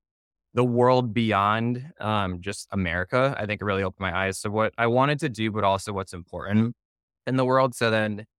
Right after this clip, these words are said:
during that experience, I ended up interviewing, or actually, no, I applied for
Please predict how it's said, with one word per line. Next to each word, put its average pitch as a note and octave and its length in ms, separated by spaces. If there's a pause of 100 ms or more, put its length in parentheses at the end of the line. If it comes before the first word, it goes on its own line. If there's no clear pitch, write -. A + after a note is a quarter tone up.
(360)
during C3+ 260
that C#3+ 140
experience, A2 680
I G#2 140
ended A2 240
up A2 160 (320)
interviewing, G#2+ 680
or A#2 80
actually, C3+ 240
no, A2+ 100
I F#2+ 120
applied B2+ 520
for B2 600